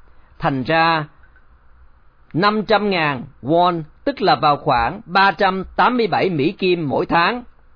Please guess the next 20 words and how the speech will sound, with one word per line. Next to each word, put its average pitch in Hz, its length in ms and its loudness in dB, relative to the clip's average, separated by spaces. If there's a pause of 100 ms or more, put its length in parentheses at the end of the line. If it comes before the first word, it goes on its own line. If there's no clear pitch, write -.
(800)
Tiêu 254 220 2
chuẩn 156 480 0
xác 269 320 0
định 127 280 -2
gia 196 180 2
đình 147 260 0
đông 175 200 0
con 175 420 2 (120)
cũng 214 180 0
đã 214 120 4
được 196 240 0
điều 160 240 2
chỉnh 151 320 -2
từ 151 200 2
ba 170 320 2
con 180 420 4 (120)
xuống 240 420 0
còn 135 260 4
hai 165 240 0
con. 165 380 4